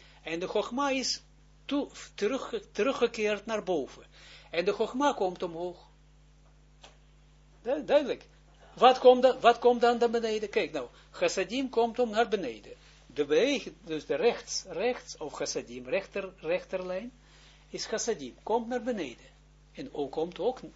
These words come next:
naar beneden. En de links is dan de Chogma. Gvura, nou hetzelfde.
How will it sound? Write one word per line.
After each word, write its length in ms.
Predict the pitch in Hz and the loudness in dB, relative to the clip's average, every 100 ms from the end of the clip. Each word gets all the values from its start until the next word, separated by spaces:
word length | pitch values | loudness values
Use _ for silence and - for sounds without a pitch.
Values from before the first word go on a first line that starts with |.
| - - - - - | -20 -20 -20 -20 -20
naar 300 | - 156 139 | -10 -8 -4
beneden. 540 | 139 139 139 147 214 - - - - - | -6 -6 -8 -6 -8 -10 -20 -20 -20 -14
En 300 | 170 165 156 | -8 -6 -4
de 360 | 165 160 156 - - | -2 -2 -2 -6 -16
links 540 | - 151 180 269 240 - | -14 -6 -4 -2 -4 -6
is 160 | 160 | -6
dan 220 | 160 156 135 | -6 -6 -6
de 120 | 139 | -8
Chogma. 460 | 165 - 123 113 - - - - - - - - 330 | -8 -10 -12 -16 -20 -20 -20 -20 -20 -20 -20 -16 -12
Gvura, 480 | 190 170 135 143 151 | -6 -2 0 0 -2
nou 200 | 151 151 | -4 -6
hetzelfde. 460 | 147 - 139 123 | -6 -4 -6 -8